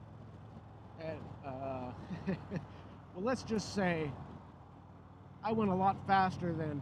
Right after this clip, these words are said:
fifty-five. <laughs> And instead of, you know, you know, the stock bars in the Challenger are already pulled back quite a bit,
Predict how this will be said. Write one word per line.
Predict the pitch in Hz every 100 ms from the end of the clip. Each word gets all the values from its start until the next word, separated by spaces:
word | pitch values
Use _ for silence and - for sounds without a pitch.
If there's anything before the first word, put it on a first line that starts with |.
| -
fifty-five. | 196 151 - 170 139 110 - - -
<laughs> | 175 - - - - - - - - -
And | 202 202
instead | 202 - 285 277
of, | 247 214
you | 226
know, | 196 185 175 - - - - - - -
you | 202
know, | 185
the | 190
stock | - 311 254 -
bars | 240 214
in | 180
the | 165
Challenger | 240 240 196 147 143 143 -
are | 165
already | 185 202 196 185 160 -
pulled | 190
back | 170 165 - -
quite | 214 170
a |
bit, | 139 196